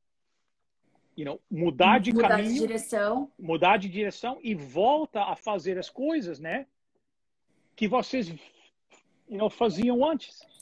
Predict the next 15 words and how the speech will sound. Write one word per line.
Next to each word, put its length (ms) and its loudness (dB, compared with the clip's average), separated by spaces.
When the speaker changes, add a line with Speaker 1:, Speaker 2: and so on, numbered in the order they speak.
Speaker 2:
Uhum. 420 -4
Speaker 1:
né? 220 -6
Do 340 2
the, 80 -2
eh, 60 -2
em 60 -4
inglês 280 2
tá 100 0
assim, 240 -2
"do 300 2
the 100 2
deeds". 440 -2
Aqui 260 -4
tá, 400 6
ah, 760 0